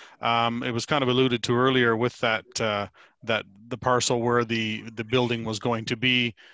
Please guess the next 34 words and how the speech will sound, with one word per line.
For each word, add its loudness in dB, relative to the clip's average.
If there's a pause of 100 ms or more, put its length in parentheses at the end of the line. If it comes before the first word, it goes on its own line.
(340)
Um, 2
you're -2
still 0
sticking -2
with -4
the, 0
the -4
hundred -2
twenty-five -4
units -2 (160)
on -2
a, -4 (120)
on -6
a, -6 (340)
as -4
Councillor -4
Bell 0
had -2
stated, 0
on -4
a, -6 (300)
on 0
a -2
smaller 2
footprint -2 (560)
of 0 (440)
overall. 2
Is, -6
is, -4
is -2
this 4
still 2
gonna 0
be -2